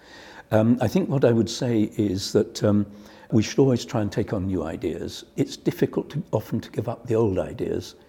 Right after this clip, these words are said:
even though we can take on new ones. But we should turn, try and take on new ideas,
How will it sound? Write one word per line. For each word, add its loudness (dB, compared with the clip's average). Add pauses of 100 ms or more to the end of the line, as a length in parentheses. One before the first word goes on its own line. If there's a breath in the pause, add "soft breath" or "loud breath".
even 0
though 0
we 0
can -8
take -8
on -8
new -2
ones. -6 (260 loud breath)
But -6
we 0
should -6
turn, 0
try 2
and -4
take -6
on 2
new 0
ideas, -2